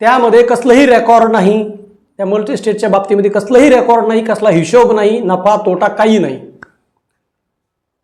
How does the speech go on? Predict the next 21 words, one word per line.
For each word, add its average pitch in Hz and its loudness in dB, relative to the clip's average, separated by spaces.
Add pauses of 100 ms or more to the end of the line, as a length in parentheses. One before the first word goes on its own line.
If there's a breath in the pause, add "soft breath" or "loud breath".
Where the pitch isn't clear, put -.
त्याची 220 -8
चर्चाही 254 2
कोणी 240 0
केली 214 2
नाही 196 0
आतापर्यंत 175 -2
मित्रांनो, 147 -6 (500)
कारण 214 -4
नाव 254 2
मोठं 240 0
झालं 185 0
होतं. 180 -4 (2250)
आणि 208 -8
ज्यावेळेस 233 2
व्यवसायामध्ये 240 0
अडचण्या, 226 0
अड-, 196 -4
अडथळे, 208 -2
अडचणी 185 0
आल्या, 170 2
त्यावेळेस 220 0